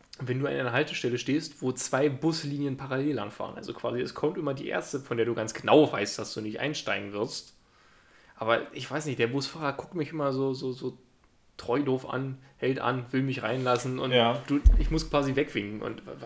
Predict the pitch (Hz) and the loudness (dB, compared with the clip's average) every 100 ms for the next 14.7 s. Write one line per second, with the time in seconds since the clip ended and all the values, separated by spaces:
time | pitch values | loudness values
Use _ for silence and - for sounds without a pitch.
0 | - - 131 139 127 185 175 156 131 147 | -14 -4 2 4 4 2 0 2 2 2
1 | 135 - 127 147 190 156 131 135 131 131 | 0 -2 2 4 4 4 2 2 4 4
2 | 98 139 143 117 123 - - - 117 135 | 4 4 4 2 -2 -4 -6 -2 2 6
3 | 139 127 131 131 - - 123 151 180 - | 6 4 2 4 4 6 6 6 4 2
4 | 135 127 120 117 - 135 202 220 214 190 | 4 6 6 4 4 6 6 4 0 0
5 | - 202 190 139 110 90 92 - - 131 | -2 0 0 0 0 -2 -4 -6 -6 -6
6 | - - - - - - 143 147 220 220 | -8 -18 -20 -20 -18 2 4 6 6 8
7 | 175 165 156 165 156 165 - - - - | 8 8 6 6 6 4 2 -12 -14 -18
8 | - _ _ - 381 349 - - 160 151 | -20 _ _ -4 2 2 0 -8 -2 -2
9 | 151 - _ _ - - 139 147 147 156 | -2 -10 _ _ -12 0 8 8 10 6
10 | 180 185 180 156 - 165 170 196 139 113 | 6 6 6 6 4 6 6 6 4 2
11 | 120 160 - 135 139 147 135 190 269 254 | 0 0 -2 2 4 4 8 8 8 4
12 | 233 - - 180 202 131 113 101 104 - | 2 0 0 0 0 -2 0 -2 -6 -6
13 | 120 107 104 123 127 104 - - 120 113 | 2 2 2 2 4 4 2 -2 -2 -2
14 | - 107 104 101 - 107 | -2 0 0 0 -2 2